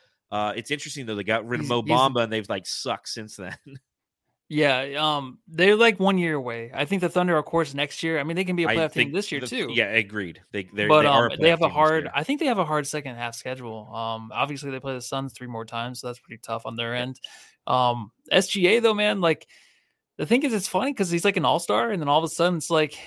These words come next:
Speaker 2: no one gives a fuck. He's an all-, like, I don't know if you wanna talk about the all-star game and how weird it is where these guys complain about getting in the all-star game, and then they just don't care. I mean, I, I,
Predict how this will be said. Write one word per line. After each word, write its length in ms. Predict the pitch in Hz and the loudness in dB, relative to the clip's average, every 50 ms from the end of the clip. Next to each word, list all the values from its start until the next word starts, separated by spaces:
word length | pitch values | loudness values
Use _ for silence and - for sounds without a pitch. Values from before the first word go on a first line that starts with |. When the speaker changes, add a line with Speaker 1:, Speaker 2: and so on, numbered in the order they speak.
| - - - - | -20 -18 -8 -4
Speaker 2:
no 80 | 147 | -2
one 100 | 160 175 | 0 0
gives 120 | 175 170 165 | 0 -2 -4
a 60 | 147 | -6
fuck. 300 | - - 165 190 208 202 | -2 0 0 0 0 -2
He's 220 | - 156 139 147 | -6 -10 -10 -8
an 80 | 143 139 | -6 -2
all-, 180 | 135 147 156 - - - 180 - - _ _ - | -2 -2 -2 -4 -6 -14 -14 -14 -16 _ _ -2
like, 140 | 175 170 165 | 0 2 2
I 40 | |
don't 80 | 175 190 | 4 4
know 80 | 190 180 | 2 2
if 60 | 160 | 0
you 80 | 156 156 | 0 2
wanna 140 | 160 175 175 | 2 2 2
talk 80 | 185 185 | 0 0
about 100 | 175 180 | 0 2
the 40 | 175 | 2
all-star 300 | 180 185 180 - 196 185 | 2 2 0 -2 -4 -4
game 260 | 180 190 196 196 190 | -2 -2 -2 -2 -2
and 100 | 165 156 | -2 -2
how 120 | 147 147 139 | 0 -2 0
weird 280 | 131 143 156 170 170 170 | 0 -2 -2 -2 -2 -2
it 40 | 180 | -2
is 100 | 180 165 | -2 -4
where 200 | 143 131 131 131 135 | -6 -8 -8 -8 -10
these 160 | 143 147 139 | -12 -10 -4
guys 200 | - 156 151 156 | 0 0 0 0
complain 440 | 151 - 139 - - - 151 165 165 | -2 -4 -10 -10 -6 -2 -2 0 0
about 380 | 165 147 151 143 143 135 131 - _ 156 143 | 0 0 0 0 0 0 -2 -4 _ -14 -8
getting 260 | 151 151 165 165 165 | -6 -4 -2 -2 -2
in 60 | 160 | -2
the 100 | 151 151 | 0 0
all-star 300 | 143 147 160 - - 175 | 0 0 0 -2 -4 -4
game, 260 | 156 165 170 180 175 175 | -2 -2 -2 -2 -2 -4
and 80 | 151 | -4
then 140 | 143 135 131 | -6 -8 -8
they 80 | 135 131 | -10 -10
just 200 | 135 139 - - | -10 -10 -10 -8
don't 240 | 147 135 135 127 | -8 -8 -8 -10
care. 460 | - - 143 151 151 160 160 165 165 - | -12 -10 -8 -8 -6 -8 -8 -10 -10 -8
I 60 | 139 | -4
mean, 160 | 151 175 185 | -2 0 0
I, 60 | 185 160 151 156 180 185 180 | 0 0 -2 -6 -8 -8 -8
I, 60 | - | -8